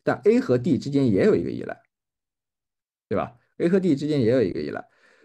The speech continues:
但是我们真正在去执行的过程当中，发现我要执行 A 啊，没有问题。我执行 B 呢，那我要看 A 有没有执行完，对吧？我执行 D 的时候，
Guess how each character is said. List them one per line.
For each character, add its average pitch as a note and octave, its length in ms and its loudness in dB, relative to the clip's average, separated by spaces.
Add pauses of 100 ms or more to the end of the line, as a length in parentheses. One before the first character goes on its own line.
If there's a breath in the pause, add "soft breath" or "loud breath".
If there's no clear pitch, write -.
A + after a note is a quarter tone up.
(680 soft breath)
但 G#3 160 4
是 G3+ 100 6
我 C#3+ 160 4
们 B2 160 -2
真 A#3 180 4
正 G#3+ 120 4
在 F3 120 2
去 D3 140 -6
执 D3 160 -6
行 D3 180 -2
的 C#3+ 80 0
过 D3+ 140 2
程 G#2+ 120 0
当 G2 140 0
中， G#2 120 0
发 B2 160 0
现 B2+ 320 -2
我 G#2+ 140 2
要 C#3 100 4
执 D3+ 140 0
行 D3 160 0
A C#3 200 2
啊， E2+ 200 -4
没 F#2+ 140 0
有 G#2 60 2
问 G#2 100 0
题。 E2+ 280 -4
我 A#2+ 140 0
执 C3 140 -2
行 E3 160 2
B F#3+ 180 0
呢， G2 280 -2
那 A2 80 -2
我 G2 100 2
要 G#2+ 80 2
看 - 180 -6
A D#3 180 2
有 G#2+ 80 2
没 E2+ 120 -6
有 D#2+ 140 -6
执 D#2+ 140 -10
行 E2+ 120 -16
完， G1+ 140 -16 (1500)
对 A#2 100 -2
吧？ F#2+ 80 0
我 B2 160 2
执 B2+ 140 2
行 G3 400 2 (160)
D G#3+ 200 4
的 G#2+ 120 2
时 - 140 -6
候， G2 300 -6